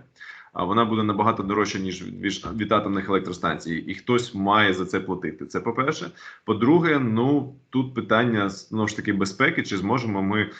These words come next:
біля кожної такої станції поставити по патріоту на Самсу і Арісті, да, який буде там збивати все, що там завгодно, і пару гепардів, які будуть збивати шахеди. Якщо ми таку інфраструктуру можемо зробити, то окей. Але як ми бачимо, вже, ну, майже три роки повномасштабного вторгнення, да, в нас досі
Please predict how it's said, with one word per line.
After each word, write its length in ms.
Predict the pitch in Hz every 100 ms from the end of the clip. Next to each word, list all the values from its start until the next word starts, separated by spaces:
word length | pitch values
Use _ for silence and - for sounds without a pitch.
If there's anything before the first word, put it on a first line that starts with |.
| -
біля 140 | 101 98
кожної 320 | 113 107 104
такої 180 | 98 101
станції 380 | 107 131 113 -
поставити 440 | 87 101 98 98
по 140 | -
патріоту 500 | 87 92 98 104 104
на 120 | 95 92
Самсу 380 | 104 98 92
і 60 | 95
Арісті, 480 | 92 95 92 - 156
да, 120 | 104
який 280 | 95 92 107
буде 220 | 95 95
там 140 | 90
збивати 380 | 87 85 98 104
все, 180 | 87 95
що 120 | -
там 160 | 87 90
завгодно, 500 | 90 107 147 113 101 - -
і 80 | -
пару 260 | 110 110 101
гепардів, 520 | 98 120 120 117 101
які 200 | 90 110
будуть 200 | 98 95
збивати 380 | 87 95 98 87
шахеди. 380 | - - - -
Якщо 360 | 92 - 147 143 - -
ми 100 | 120
таку 340 | 123 131 123
інфраструктуру 460 | 127 127 127 127 143
можемо 300 | 160 190 135
зробити, 400 | 110 95 90 85
то 240 | - 107
окей. 360 | 123 123 80 80 - -
Але 160 | - 120
як 120 | 147
ми 100 | 143
бачимо, 420 | 131 139 135 127
вже, 200 | 107 113
ну, 380 | 120 123 107 - - _ _
майже 440 | 104 104 110 110 104
три 140 | 117
роки 420 | 117 113 107 92 - 110
повномасштабного 640 | 107 110 110 107 107 110
вторгнення, 460 | 107 143 180 160 110
да, 220 | 92 104
в 80 | 107
нас 300 | 101 107 -
досі 340 | 101 104 95